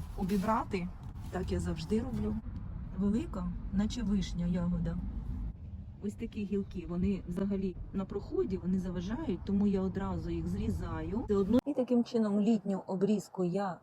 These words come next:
роблю не досить радикально, не сильно, але все ж таки обрізаю, для того, щоб розвантажити кущ, щоб дати йому змогу омолодитись іще й влітку.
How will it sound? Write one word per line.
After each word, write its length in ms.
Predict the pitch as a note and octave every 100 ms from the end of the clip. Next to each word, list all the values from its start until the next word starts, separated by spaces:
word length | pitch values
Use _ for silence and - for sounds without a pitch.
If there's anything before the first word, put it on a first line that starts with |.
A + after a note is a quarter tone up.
| -
роблю 580 | G#3 A3 F#3+ F3 F3+ C4 -
не 400 | F3+ A3+ A3+ G#3+
досить 460 | F#3 A3+ G#3 E3+ -
радикально, 800 | - F#3+ E3+ E3+ D#3+ D#3 F3+ A3+ - -
не 260 | F#3 G#3+ G#3
сильно, 640 | - F3+ E3 F3+ A3+ C4+ _ - -
але 160 | - F#3+
все 180 | - -
ж 100 | -
таки 300 | B3 G#3+ G#3+
обрізаю, 720 | - F#3+ G3+ F3 E3 D#3 D#3 E3 _ - -
для 100 | F3
того, 220 | F#3 F3+ F3+
щоб 180 | D#3+ D#3+
розвантажити 840 | A3+ G#3+ F#3 G#3+ F3 D#3 D#3 C#3+
кущ, 480 | D#3+ - F#4+ - - _ _ _ _
щоб 260 | - G3
дати 260 | F3+ G3 F3
йому 180 | F3+ E3+
змогу 360 | F3+ F3+ E3+
омолодитись 760 | F3 F3 F3+ F3+ B3 B3+ C4 - -
іще 260 | D#3+ -
й 100 | F#3
влітку. 520 | G3 E3+ D3 - E3+